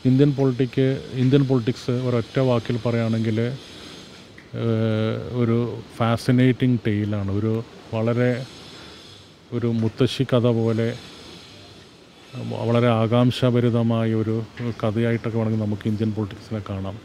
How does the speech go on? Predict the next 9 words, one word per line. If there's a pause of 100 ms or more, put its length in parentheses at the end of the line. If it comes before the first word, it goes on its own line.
(920)
അപ്പം, (500)
ഏഹ്, (160)
ഒരു (140)
ഇന്ത്യൻ
പൊളിറ്റിക്സ്
എന്ന്
പറയുന്നത് (180)
ഒരു (200)
നീണ്ട